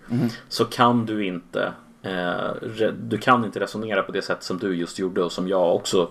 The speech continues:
Speaker 2: har
Speaker 1: <laughs>
Speaker 2: tänkt att man kan göra. Typ att säga så här: "Ja, men vadå?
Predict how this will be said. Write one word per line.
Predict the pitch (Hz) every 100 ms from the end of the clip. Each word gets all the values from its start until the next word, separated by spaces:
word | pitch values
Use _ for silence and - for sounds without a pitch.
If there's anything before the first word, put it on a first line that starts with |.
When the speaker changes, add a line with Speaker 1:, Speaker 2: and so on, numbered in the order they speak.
| -
Speaker 2:
har | 101 90 - -
Speaker 1:
<laughs> | -
Speaker 2:
tänkt | - 90 82
att | 82 -
man | 80
kan | 92
göra. | 87 - - - - - - - -
Typ | 123 117
att | 123
säga | 120 104
så | -
här: | 104
"Ja, | 110
men | 107
vadå? | 107 107 101